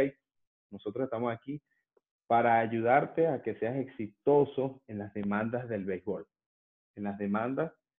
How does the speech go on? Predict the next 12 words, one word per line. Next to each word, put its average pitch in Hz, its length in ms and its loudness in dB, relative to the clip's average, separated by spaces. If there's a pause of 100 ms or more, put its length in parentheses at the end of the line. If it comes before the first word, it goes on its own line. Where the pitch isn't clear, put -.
(140)
que 110 100 -6
te 104 80 -10
están 101 200 -6
exigiendo 117 760 -6 (120)
tu, 104 320 -8
tus 98 140 -10 (100)
coaches, 95 460 -4 (320)
¿ok? 98 160 -10 (160)
¿Cuál 104 140 -6
es 104 100 -8
tu 123 120 2
objetivo? 104 520 -4